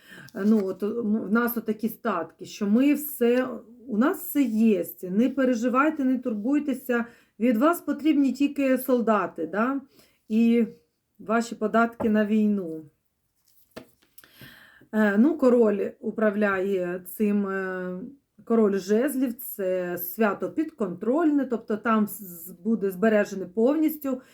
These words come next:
контроль, ситуація підконтрольована буде. Що говорить Єрофант нам? Так,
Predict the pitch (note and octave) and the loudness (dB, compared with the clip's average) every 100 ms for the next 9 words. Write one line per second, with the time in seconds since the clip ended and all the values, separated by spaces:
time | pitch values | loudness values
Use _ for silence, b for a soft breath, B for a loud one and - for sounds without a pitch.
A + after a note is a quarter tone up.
0 | B B _ G#3+ B3 B3+ G#3+ C4 B3 A#3 | B B _ -10 -10 -10 -4 2 2 2
1 | E3+ E3+ G#3+ B3+ D4 D#4 C4 B3 A3+ A3+ | 0 -2 -6 -2 0 0 -2 -2 -4 -4
2 | - G#3+ G#3 G3 E3+ E3 D#3+ D#3+ D3+ D#3 | -2 -2 -2 -2 -2 -4 -6 -8 -8 -10
3 | F3 F3 - - D4+ A#3 G#3 G#3 F3+ F3+ | -14 -14 -16 -6 -2 2 2 0 -4 -6
4 | E3 D#3+ - D#3+ E3 F3 F#3 F3 F#3 G#3 | -6 -8 -10 -14 -14 -14 -16 -14 -14 -16
5 | _ b b b b b b b b - | _ b b b b b b b b -2
6 | A#3 G#3 E3 - - - | 0 0 -2 -10 -20 -20